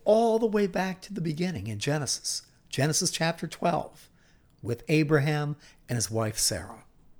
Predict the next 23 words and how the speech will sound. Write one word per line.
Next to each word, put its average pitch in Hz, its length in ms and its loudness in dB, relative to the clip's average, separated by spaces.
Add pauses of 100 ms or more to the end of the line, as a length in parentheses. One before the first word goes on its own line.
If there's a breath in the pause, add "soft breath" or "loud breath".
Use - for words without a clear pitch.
(1300 soft breath)
Abraham 101 720 4 (340)
was - 160 -6
the - 80 -8
father 139 340 4
of 127 160 -4
Isaac, - 560 -4 (840 soft breath)
Isaac 123 500 2
the - 80 -20
father 113 320 -2
of 110 80 -4
Jacob, 170 460 0 (920 soft breath)
Jacob 135 460 2
the 123 80 -4
father 113 360 0
of 104 140 -6
Judah 120 600 0 (220)
and 107 120 -6
his 101 100 -4
brothers. - 640 -2 (800 soft breath)
Judah, 143 640 0 (260)
son 110 320 -4
number 98 240 -6
four, 165 580 -2